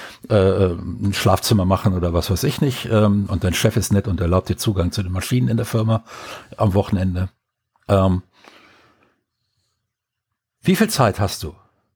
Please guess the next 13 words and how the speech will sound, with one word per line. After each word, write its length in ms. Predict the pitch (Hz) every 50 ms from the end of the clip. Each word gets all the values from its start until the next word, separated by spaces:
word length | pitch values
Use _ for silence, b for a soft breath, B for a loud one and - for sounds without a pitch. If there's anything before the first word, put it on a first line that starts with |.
| _ _ _ _ _ _ _ _ _ _ _ _ -
dich 140 | - 113 -
schlau 180 | - - 87 85
zu 160 | - - 98
machen? 300 | - - - _ _ _ _ _ _ _ _ _ _ _ _ _ _ _ _ _ _ _ _ _ _ _ _ _ _ _ _ _ _
Wie 140 | - 123 -
viel 120 | 170 107 -
Zeit, 380 | - 160 147 139 - - 123
wie 80 | 165 196
viel 140 | - 190 -
Zeit 240 | - 147 127 104
hast 280 | 98 95 - - - -
du, 360 | 151 190 151 139 180 247 - _ _ _ - -
Dennis, 500 | 123 120 101 117 160 - - - - -